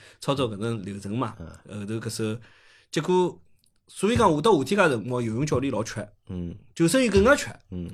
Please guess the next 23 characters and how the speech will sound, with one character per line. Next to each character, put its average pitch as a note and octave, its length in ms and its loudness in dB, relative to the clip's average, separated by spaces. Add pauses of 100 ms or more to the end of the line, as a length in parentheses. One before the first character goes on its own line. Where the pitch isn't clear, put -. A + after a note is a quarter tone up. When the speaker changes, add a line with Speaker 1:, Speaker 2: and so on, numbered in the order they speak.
(140)
Speaker 1:
搿 C3+ 80 -6
只 B2+ 100 2
群 A2+ 140 0
里 B2 60 -2
向 D#3 100 2
发， D3+ 220 0
发 D3+ 160 0
了 D#3+ 100 4
后 B2+ 60 0
头 A#2+ 100 -2
搿 B2 40 -2
时 B2+ 80 0
候 B2+ 100 0
就 A#2+ 260 0 (380)
还 C3 80 -4
有 C#3+ 80 0
骗 B2 200 -8
子 D3 120 -4
信 A#2 160 -4
息。 G#2+ 120 -10 (140)
Speaker 2:
嗯。 E2 180 -10 (380)
Speaker 1:
哪 C#3+ 120 0
能， D#3+ 240 0